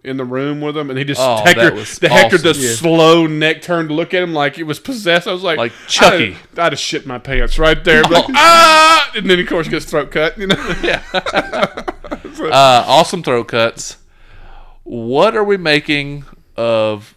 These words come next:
Speaker 2: the samurai room?
Speaker 1: Uh, first of all, that was the S W corridor. Did you see that on the wall?
Speaker 2: No.
Speaker 1: You know, all right, so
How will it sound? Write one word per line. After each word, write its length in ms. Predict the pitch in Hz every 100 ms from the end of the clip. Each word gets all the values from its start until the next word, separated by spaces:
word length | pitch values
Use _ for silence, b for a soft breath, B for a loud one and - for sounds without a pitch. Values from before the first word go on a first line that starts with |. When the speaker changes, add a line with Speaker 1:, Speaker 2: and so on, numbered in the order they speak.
| -
Speaker 2:
the 100 | 117
samurai 720 | - 123 123 117 95 156 147
room? 420 | 104 104 - - b b b _
Speaker 1:
Uh, 400 | 127 127 120 113
first 300 | - 196 202
of 80 | 139
all, 180 | 127 117
that 220 | 131 151
was 180 | 147 127
the 340 | 135 120 107 _ _ _ _ _ _ _ _ -
S 240 | 165 165 143
W 500 | 127 113 107 101 90 _ _ _ _ _ _ _ -
corridor. 520 | 135 110 104 123 92
Did 140 | 107 110
you 80 |
see 240 | 107 - 151
that 100 | 160
on 120 | 165
the 60 | 165
wall? 480 | 175 147 175 _ _ b b
Speaker 2:
No. 200 | 120 110
Speaker 1:
You 80 | 131
know, 180 | 135 131
all 140 | 127
right, 140 | 123 117
so 220 | 127